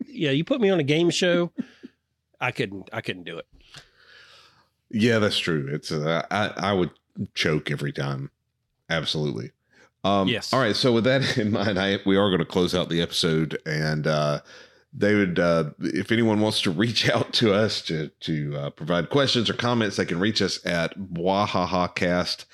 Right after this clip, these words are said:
Speaker 2: at gmail dot com. That's B W A H A H A C A S T at gmail dot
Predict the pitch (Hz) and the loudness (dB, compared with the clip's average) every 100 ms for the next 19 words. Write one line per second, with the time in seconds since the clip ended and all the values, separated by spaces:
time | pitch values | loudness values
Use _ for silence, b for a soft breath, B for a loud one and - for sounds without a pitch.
0 | B B B 87 - 98 95 90 82 80 | B B B -4 0 0 2 2 0 -2
1 | - 92 90 85 80 76 - - 95 92 | -2 0 0 0 0 -2 -4 0 2 2
2 | 87 85 82 73 87 82 90 - _ _ | 2 2 2 2 2 0 -2 -8 _ _
3 | 104 107 98 87 82 104 104 90 87 - | -2 0 2 2 2 0 2 2 2 2
4 | 110 98 87 87 - 95 87 80 b b | 2 4 2 0 -2 0 0 0 b b
5 | b 95 98 95 95 92 87 82 80 _ | b -4 -2 0 2 2 2 0 -4 _
6 | _ - 90 82 78 | _ -4 -2 0 -2